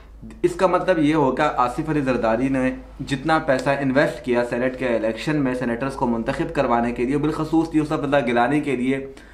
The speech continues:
जितना बागदौड़ की गई, कितना कोई पैसा बहाया गया, इतनी मेहनत की गई, corruption की गई, videos आई, मुल्क की सियासत को जनाब दाव पे लगाया गया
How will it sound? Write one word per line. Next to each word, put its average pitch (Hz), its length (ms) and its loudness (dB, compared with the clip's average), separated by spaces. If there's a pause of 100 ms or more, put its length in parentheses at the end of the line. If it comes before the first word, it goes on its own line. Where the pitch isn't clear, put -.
(340)
जितना 190 540 0
बागदौड़ 135 580 2
की 135 220 0
गई, 123 200 2
कितना 151 540 -2
कोई 131 180 -4
पैसा 123 440 -4
बहाया 107 440 0
गया, 110 440 -4
इतनी 147 260 -2
मेहनत 165 580 0
की 139 120 2
गई, 123 240 0
corruption 160 540 -2
की 131 200 0
गई, 123 220 2
videos 160 560 4
आई, 120 340 0 (680)
मुल्क 190 280 4
की 180 160 4
सियासत 175 580 2
को 175 80 4
जनाब 143 360 2
दाव 131 200 6
पे 151 80 2
लगाया 123 360 4
गया 120 340 0